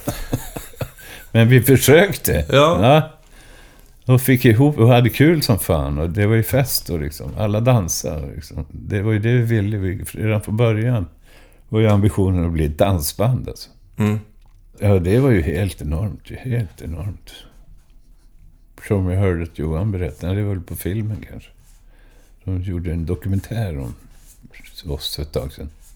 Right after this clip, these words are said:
Speaker 1: på S V T.
Speaker 2: Men stjärnorna
Speaker 1: Allt medan stjärnorna
Speaker 2: Allt medan
Speaker 1: föds,
Speaker 2: stjärnorna
Speaker 1: där.
Speaker 2: föds, där, ja.
Speaker 1: Den har nog varit populär. Den gick senast igår, såg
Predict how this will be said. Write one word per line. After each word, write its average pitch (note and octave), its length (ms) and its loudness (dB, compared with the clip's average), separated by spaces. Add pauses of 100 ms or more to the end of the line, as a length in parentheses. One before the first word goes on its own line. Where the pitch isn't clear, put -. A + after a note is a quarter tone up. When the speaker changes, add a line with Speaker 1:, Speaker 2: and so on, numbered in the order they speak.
(240)
Speaker 1:
på - 80 -8
S D2+ 220 -6
V - 120 -10
T. - 140 -12 (360)
Speaker 2:
Men G2 140 -6
stjärnorna G2+ 640 -2 (680)
Speaker 1:
Allt G2 440 0
medan F2+ 380 -2
stjärnorna F#2+ 260 0 (220)
Speaker 2:
Allt D#2+ 60 -2
medan F2+ 180 0
Speaker 1:
föds, D#2 140 -4
Speaker 2:
stjärnorna E2 240 -2
Speaker 1:
där. F2 60 -4
Speaker 2:
föds, - 240 -12 (100)
där, - 120 -10
ja. F2+ 220 -6
Speaker 1:
Den C#3 280 0
har D#3+ 160 0
nog F#2+ 180 0
varit E2 180 -2
populär. F2 420 -4
Den A#2 180 2
gick C3 280 -4
senast F2 420 -4
igår, A2 480 -2
såg B1+ 140 -10